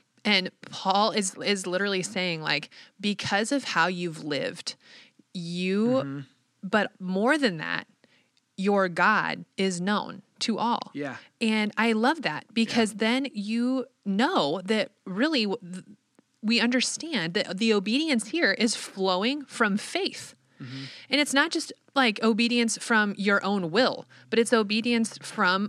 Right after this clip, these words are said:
Speaker 1: believing in the resurrected Lord Jesus Christ. And so as I sat in that for a little bit, we're all doing stuff all the time throughout the day.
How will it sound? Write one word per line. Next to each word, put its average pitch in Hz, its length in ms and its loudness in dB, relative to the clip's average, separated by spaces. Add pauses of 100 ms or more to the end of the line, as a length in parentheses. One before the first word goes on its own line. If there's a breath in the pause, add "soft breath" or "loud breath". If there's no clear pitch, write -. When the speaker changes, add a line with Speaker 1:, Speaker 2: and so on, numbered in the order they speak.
(100)
Speaker 1:
believing 190 720 -2 (560)
in 226 240 4
the 220 100 4
resurrected 196 600 2
Lord 185 240 0
Jesus 185 280 -6
Christ. - 460 -6
And 220 140 0
so 226 320 2
as 240 200 2
I 220 120 2
sat 381 300 -4
in 269 60 -2
that 185 160 0
for - 120 -4
a 170 60 0
little 165 200 -2
bit, 160 260 -4 (360 loud breath)
we're 392 280 2
all 359 200 2
doing 233 340 2
stuff 196 260 -4
all 202 200 2
the 190 80 -2
time 147 320 0
throughout 160 240 -2
the 151 80 -6
day. - 240 -4